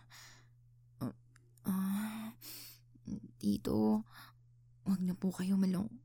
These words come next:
malungkot. Sige po, Tito Larry. Pumapayag na po ako, pero dahan-dahan lang po, ah.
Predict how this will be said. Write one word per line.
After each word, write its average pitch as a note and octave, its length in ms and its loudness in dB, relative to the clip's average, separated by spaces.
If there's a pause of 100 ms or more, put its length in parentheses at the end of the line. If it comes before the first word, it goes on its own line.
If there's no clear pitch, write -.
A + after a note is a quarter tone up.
(200)
malungkot. - 480 -4 (2250)
Sige F#3+ 320 0
po, - 160 -6
Tito F#3+ 320 2
Larry. F3+ 480 4 (720)
Pumapayag D#3+ 480 2
na E3+ 160 2
po E3+ 240 2
ako, F3 80 -2
pero F3+ 480 0 (640)
dahan-dahan F#3 640 0
lang G3 240 0
po, G#3+ 240 4
ah. G3 240 0